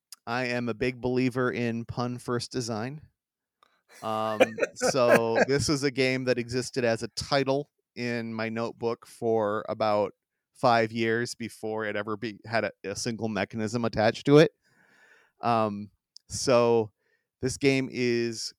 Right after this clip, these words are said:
Speaker 1: called Space Bar, and it is about running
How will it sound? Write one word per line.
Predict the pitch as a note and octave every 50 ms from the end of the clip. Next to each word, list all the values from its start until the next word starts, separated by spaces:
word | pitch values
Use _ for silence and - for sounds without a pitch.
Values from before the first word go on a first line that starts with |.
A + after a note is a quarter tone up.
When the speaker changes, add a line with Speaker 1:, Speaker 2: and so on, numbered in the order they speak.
| _ _
Speaker 1:
called | - - A#2+ A2+ A2 A2 G#2+ - -
Space | - - - - A#2+ A#2+ - -
Bar, | - A2 A2 B2+ D3+ F#3 A3 _ _ _ _ _ _ _ _ _ _ _ _ _ _ _ _ _ -
and | B2+ B2+ B2 A#2+ A#2 A#2 A#2+ - -
it | B2 A#2+ - - -
is | A#2+ A#2+ A#2 A2+ A2+ A2+ G#2 - -
about | - A#2 A2+ A2 A#2+ A2+ A2+ A#2 A#2 - - - _ _ _
running | - A#2+ B2 A#2+ A2+ A#2 A#2 A2 A2 A2 G#2+ -